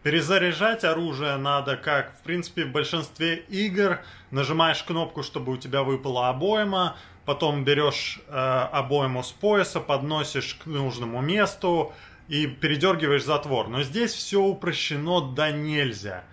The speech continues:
И д-, не только механики, но и сами анимации выглядят упрощёнными. Ты не ощущаешь удовлетворения от того, как,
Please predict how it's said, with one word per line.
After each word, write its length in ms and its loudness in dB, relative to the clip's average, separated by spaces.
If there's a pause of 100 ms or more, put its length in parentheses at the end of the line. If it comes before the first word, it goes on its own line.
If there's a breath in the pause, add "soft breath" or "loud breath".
(340 loud breath)
И 300 2
д-, 260 -8 (160)
не 240 2
только 480 4
механики, 640 0
но 340 2
и 140 4
сами 520 0
анимации 840 0
выглядят 680 -4
упрощёнными. 1120 -2 (420)
Ты 120 2
не 140 2
ощущаешь 540 0
удовлетворения 1120 0
от 160 -12
того, 320 2
как, 240 -4